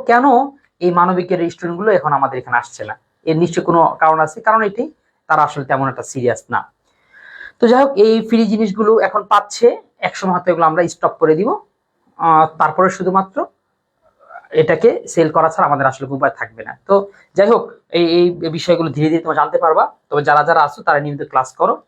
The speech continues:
এই প্রত্যাশাই রাখবো। তাহলে টেকনিকটা মনে আছে, বাবার হইল একবার জ্বর, সারিল ঔষধে। আচ্ছা, আহ,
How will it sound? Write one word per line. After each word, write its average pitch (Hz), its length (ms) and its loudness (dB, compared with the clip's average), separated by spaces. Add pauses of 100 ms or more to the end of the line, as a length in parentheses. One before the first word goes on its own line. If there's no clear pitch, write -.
(220)
এই 139 80 -2
প্রত্যাশাই 147 440 -2
রাখবো। 147 280 2 (1500)
তাহলে 190 240 4
টেকনিকটা 208 360 -4
মনে 196 240 0
আছে, 214 260 0 (380)
বাবার 180 380 4
হইল 160 200 0
একবার 160 420 2 (100)
জ্বর, 226 240 2 (500)
সারিল 175 480 0 (180)
ঔষধে। 131 540 -2 (380)
আচ্ছা, 123 280 0 (360)
আহ, 143 200 2